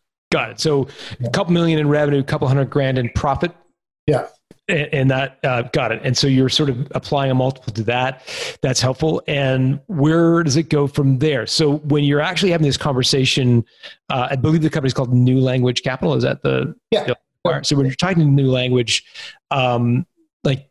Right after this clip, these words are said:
Speaker 1: did they say, "Hey, what do you want for your company?" Did, did, did they offer that number up? Uh, like, wh-, where did they go from there?
Speaker 2: Yeah. So, uh, so they, like I said, they were, they had already purchased, um,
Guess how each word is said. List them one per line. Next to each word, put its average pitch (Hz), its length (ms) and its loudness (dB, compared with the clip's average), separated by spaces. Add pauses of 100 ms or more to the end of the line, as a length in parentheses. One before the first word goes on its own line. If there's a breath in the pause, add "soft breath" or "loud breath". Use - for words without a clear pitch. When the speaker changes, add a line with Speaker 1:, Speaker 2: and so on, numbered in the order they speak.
(120)
Speaker 1:
did 143 220 -2
they 156 200 0
say, 160 340 0
"Hey, 151 180 2
what 139 240 0
do 151 60 4
you 143 60 4
want 139 200 0
for 147 100 0
your 127 100 4
company?" 151 460 0
Did, 123 280 -2 (200)
did, 127 200 -2 (440)
did 120 100 0
they 139 140 0
offer 139 360 -2
that 135 340 -4
number 98 300 0
up? 67 260 -4
Uh, 65 120 0 (500)
like, 143 160 -2
wh-, 175 160 -4
where 180 140 2
did 180 100 0
they 160 60 0
go 139 120 0
from 135 140 0
there? 127 180 0 (300)
Speaker 2:
Yeah. 233 180 2
So, 190 460 2
uh, 160 500 2 (500)
so 185 220 2
they, 196 220 2
like 185 260 -2
I 226 80 4
said, 175 220 0
they 180 80 4
were, 180 220 0 (120)
they 175 140 2
had 170 160 2
already 185 240 2
purchased, 180 720 0
um, 113 400 -2